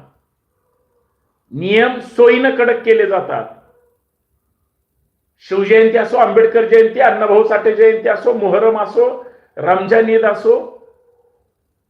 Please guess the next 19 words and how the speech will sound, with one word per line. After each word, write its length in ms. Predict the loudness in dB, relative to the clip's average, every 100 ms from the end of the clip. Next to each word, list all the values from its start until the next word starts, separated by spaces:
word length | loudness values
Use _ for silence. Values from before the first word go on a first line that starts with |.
| _ _ _ _ _ _ _ _ -10
हिंदूंचे 520 | -6 -2 -2 0 -2
सण 240 | 0 0
असो, 220 | -2 0 -2
मुस्लिमांचे 640 | -2 -6 -6 -4 -4 -4
सण 260 | -2 -2 -2
असो, 320 | -6 -10 -6
ख्रिश्चनांचे 640 | -6 -2 -2 -2 -4 -8
असो, 280 | -10 -6 -2
बौद्धांचे 520 | 0 0 -2 -4 -6
असो, 440 | -10 -10 -12 -12 _ _ _ _
कुणाचेही 840 | -8 -2 -2 2 2 2 -6 -12 -20 _ _ _ _ _ _ _ _ _ _ _ _ _ _ _ _ -6
सध्या 280 | -4 0 -2
स्पर्धा 480 | -2 -4 -2 0
लागल्या, 320 | 0 -2 -2 -6
तू 280 | -6 -6
बडाय 280 | -2 0 0
की 180 | -4 -10
मी 160 | -8 -6
बडाय. 400 | -6 -8 -12